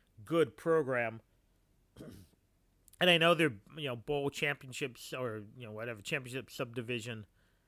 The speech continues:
uh, F C S, Division One double A, whatever you wanna call it. Uh, but in reality, with their talent, they're more like a mac team. Um,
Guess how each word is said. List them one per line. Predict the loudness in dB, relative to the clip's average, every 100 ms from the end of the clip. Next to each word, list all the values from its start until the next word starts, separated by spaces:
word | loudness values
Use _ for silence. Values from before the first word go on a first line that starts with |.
| _ _ _ _ -16
uh, | -6
F | -4 -4
C | -6 -6 -2
S, | -2 -4
Division | -8 -8 -6 -6
One | -6
double | -4 -4 -2
A, | -4
whatever | -2 -4 -4
you | -6
wanna | -8
call | -2 2 4 4
it. | -2 -12 _ _ _ _ -12
Uh, | -2
but | 2 6
in | 6
reality, | 8 12 12 12 10
with | 6 4
their | 6 6
talent, | 6 6 6 6
they're | 2
more | 6 4
like | 6 2 2
a |
mac | -2 0 -2 -4 -14
team. | -12 -12 -14 _ _ _ _ _ _ -8
Um, | -6 -4 -6 -8 -14 -18